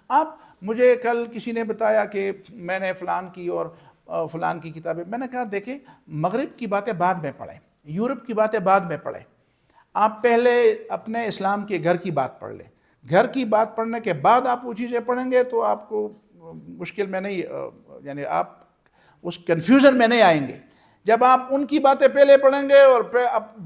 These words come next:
बा-, अपनी बातें बाद में पढ़ेंगे। मुझे, मुझे बड़ा वो होता है, अफसोस होता है,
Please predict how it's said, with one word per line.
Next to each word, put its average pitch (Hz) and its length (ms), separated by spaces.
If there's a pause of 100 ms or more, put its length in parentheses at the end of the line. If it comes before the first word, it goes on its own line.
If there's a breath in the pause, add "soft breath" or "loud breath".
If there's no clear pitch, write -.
(200)
बा-, 208 720
अपनी 233 240
बातें 220 320
बाद 233 200
में 220 160
पढ़ेंगे। 208 280
मुझे, 247 380
मुझे 233 600
बड़ा 214 300 (400)
वो 202 180
होता 208 300
है, 175 260 (300)
अफसोस 196 400
होता 175 220
है, 143 200